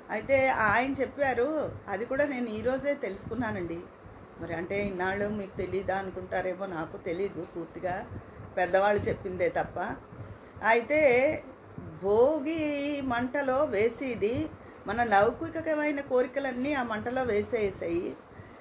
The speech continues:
ఆ భగవానితో, భగవంతునితో భోగించడం భోగి. అంటే ఆ భగవంతునికి మనం దగ్గరగా సమీపంగా వెళ్ళి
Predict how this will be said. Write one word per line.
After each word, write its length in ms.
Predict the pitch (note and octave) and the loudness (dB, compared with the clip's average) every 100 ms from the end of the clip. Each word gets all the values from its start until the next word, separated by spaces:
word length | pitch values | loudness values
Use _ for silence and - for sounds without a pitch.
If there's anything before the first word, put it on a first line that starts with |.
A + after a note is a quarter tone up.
| - - - - G3+ | -20 -20 -20 -6 2
ఆ 240 | C4 C4+ - | 2 2 4
భగవానితో, 840 | G#3 A#3 D4 D#4+ E4 E4+ F#4 F#4 | 4 6 4 4 2 4 4 4
భగవంతునితో 800 | G3+ A#3 A3+ C4 C#4+ D4+ C#4+ E4 | 2 0 2 2 0 -2 0 0
భోగించడం 880 | C#4 B3 C4 D#4+ E4+ D4+ D#4 G4 G4 | 2 2 2 2 2 2 4 2 2
భోగి. 360 | A#3+ A#3 B3 F#3 | 0 2 2 0
అంటే 180 | A3 - | -4 0
ఆ 60 | D4 | 0
భగవంతునికి 680 | B3 A3 B3+ D4 D4+ D4+ D#4 | 2 0 0 0 2 2 0
మనం 380 | C#4+ C4+ C4+ G#3 | 0 -2 -2 -2
దగ్గరగా 480 | F#3+ G#3 B3+ C4+ | -2 0 2 2
సమీపంగా 640 | A#3 A#3 A3 B3 B3+ B3+ B3 | 2 0 -4 -4 -4 -2 -2
వెళ్ళి 340 | G#3+ A#3 D#4 | -2 -4 -6